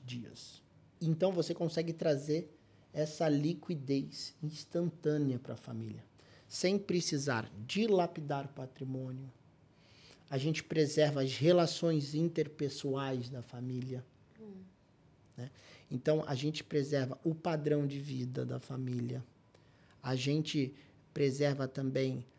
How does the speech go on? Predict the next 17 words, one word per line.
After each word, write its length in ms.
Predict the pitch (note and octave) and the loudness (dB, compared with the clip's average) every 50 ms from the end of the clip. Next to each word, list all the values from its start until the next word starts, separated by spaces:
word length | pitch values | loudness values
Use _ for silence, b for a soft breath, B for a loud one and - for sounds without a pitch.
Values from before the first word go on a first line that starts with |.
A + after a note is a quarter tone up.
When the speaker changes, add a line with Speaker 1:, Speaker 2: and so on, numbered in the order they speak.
| - - - | -20 -20 -16
Speaker 1:
a 100 | - C3+ | -16 -14
parte 560 | - - C#3+ C#3 C#3 - - - D3 C#3 - - - - | -10 -6 -6 -6 -6 -6 -8 -10 -10 -10 -10 -12 -16 -12
da, 480 | C3 C3 C#3+ C3+ C3 B2+ B2 A#2+ A#2+ - - _ _ _ - - - _ - - - | -8 -4 -4 -2 -2 -2 -2 -4 -6 -8 -12 _ _ _ -20 -20 -20 _ -20 -12 -8
é, 640 | B2 B2 B2 B2 A#2+ A#2+ A#2 A2+ A2+ A2 A2+ A#2 A2+ - - - _ _ _ _ - - - | -4 -4 -2 -2 -2 -2 -2 -2 -2 -2 -4 -6 -8 -12 -16 -20 _ _ _ _ -20 -10 -6
estrutura 800 | D#3+ D#3+ D#3 - - - D#3+ D#3 D#3 - E3 D#3+ D#3+ D3+ C#3+ C3+ | -4 -4 -4 -4 -4 -4 -4 -4 -4 -4 0 4 4 4 4 4
da 140 | C#3 C#3 | 2 -2
família 440 | C#3 - D3 C3+ C#3 C#3 C#3 C3 C3 | -2 -2 0 0 2 2 2 2 2
em 120 | C3+ C3+ B2+ | 0 0 0
termos 320 | - C#3 C3+ C3+ B2+ B2+ | 0 0 0 0 -2 -2
de 320 | B2+ C#3+ B2+ B2 B2 - - - - _ _ _ _ - - - | -2 -2 0 0 -2 -4 -8 -16 -20 _ _ _ _ -20 -20 -12
ativos 540 | - D3+ C#3+ D3 - - D#3+ D3 C#3+ C3+ B2+ | -10 -10 -8 -6 -2 -2 -2 0 0 -4 -4
financeiros, 1080 | - - - C#3 C3+ C3+ C#3 C3+ - - C#3 C3 B2+ B2+ B2+ B2+ B2+ B2+ - - - - - - _ - - b b b b b b b b b b - - | -4 -4 -2 0 0 0 0 -4 -2 -2 0 0 0 0 -2 -4 -6 -10 -14 -18 -20 -20 -20 -20 _ -20 -20 b b b b b b b b b b -10 -8
porque 400 | C#3+ C3+ - - - C#3 C3 B2+ | -8 -8 -6 -2 0 2 2 2
você 320 | C#3 C3+ C3 - - C#3 | 0 -2 -2 0 0 2
não 180 | C#3 C#3+ D3 D3 | 2 2 2 0
precisa 580 | D3 C#3+ C#3 C3+ - - - D3 C#3 D3 D3 | 0 -2 -2 -2 -2 0 0 0 2 2 2
ter 300 | D3 - D3+ D3 D3 D3 | 2 4 2 2 2 0